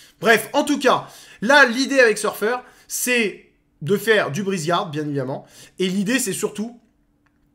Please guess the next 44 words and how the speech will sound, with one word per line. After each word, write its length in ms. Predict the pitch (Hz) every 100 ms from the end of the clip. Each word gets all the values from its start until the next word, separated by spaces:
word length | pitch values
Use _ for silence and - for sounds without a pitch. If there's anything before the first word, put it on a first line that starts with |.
| _ _ _ - 143
de 140 | 175
pouvoir, 640 | - 190 185 208 214 - -
euh, 380 | 139 139 135 135
de 100 | 151
pouvoir 280 | 147 175 214
utiliser 400 | - 202 190 220
cette, 300 | 170 143 147
euh, 240 | 139 127 - - -
le, 240 | 131 135
le 160 | 139 139
petit, 320 | - 214 -
euh, 520 | 151 135 131 127 123 120
le 100 | 160
petit 300 | 143 - 196
temps, 260 | - 240 220
en 60 | 131
fait, 220 | 170 165
pendant 280 | 165 165 160
lequel, 380 | 139 190 190 139
euh, 120 | 127
bah, 180 | 127 123
il 100 | 120
va 100 | 135
être 180 | 139
en 100 | 127
autobloc, 680 | 139 143 156 139 135 139 135
en 100 | 120
truc 220 | 120 139
et 60 | 120
tout. 180 | 165 202 - -
Le 120 | - 160
but, 200 | 214 240
ça 80 |
va 60 | 175
être 80 | 170
de 80 | 175
l'utiliser 400 | 170 170 165 214
pour, 520 | - 190 202 - _ _ _ _ _ -
justement, 420 | 139 139 170 208
pop 380 | - 247 240 190
mes, 380 | 185 175 170
pop 360 | 165 139 214 202
mes 120 | 190
buffs. 260 | 170 240